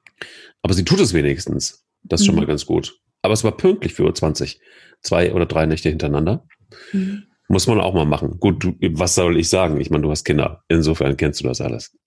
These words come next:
Speaker 1: Das ist kein Problem für dich. Aber
Speaker 2: Mhm.
Speaker 1: vier Uhr zwanzig, ja, war schon irgendwie echt räudig. Aber gut, lass uns reden über, ähm, ähm, ein, ein Thema heute, das wir uns vorgenommen haben,
Speaker 2: Mhm.
Speaker 1: was ich sehr interessant finde.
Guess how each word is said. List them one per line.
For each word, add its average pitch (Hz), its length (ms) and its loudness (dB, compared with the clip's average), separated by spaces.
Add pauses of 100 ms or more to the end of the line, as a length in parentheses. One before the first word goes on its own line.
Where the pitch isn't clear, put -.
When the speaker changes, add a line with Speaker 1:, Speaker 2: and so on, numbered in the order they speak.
Speaker 1:
Das 123 160 -4
ist - 200 -10
kein 78 200 -2
Problem - 340 -2
für - 100 -4
dich. - 220 -10 (200)
Aber 67 320 2
Speaker 2:
Mhm. 62 60 -12 (180)
Speaker 1:
vier 87 180 2
Uhr 82 100 4
zwanzig, 101 640 -2 (220)
ja, 50 420 -2
war 69 300 -2
schon 78 200 0
irgendwie 73 280 0
echt - 280 -4
räudig. 78 400 0 (640)
Aber 165 200 2
gut, 90 360 -2
lass 113 220 2
uns 180 240 2
reden 139 240 2
über, 98 720 2
ähm, 87 600 2
ähm, 82 380 0
ein, 78 220 -2
ein 92 140 -2
Thema 127 280 2
heute, 104 260 2
das 107 160 -4
wir 95 80 0
uns 85 120 -4
vorgenommen 110 380 2
haben, 131 240 -2 (280)
Speaker 2:
Mhm. 190 220 -2
Speaker 1:
was - 80 -2
ich - 120 -6
sehr - 180 0
interessant 110 440 0
finde. 80 420 -2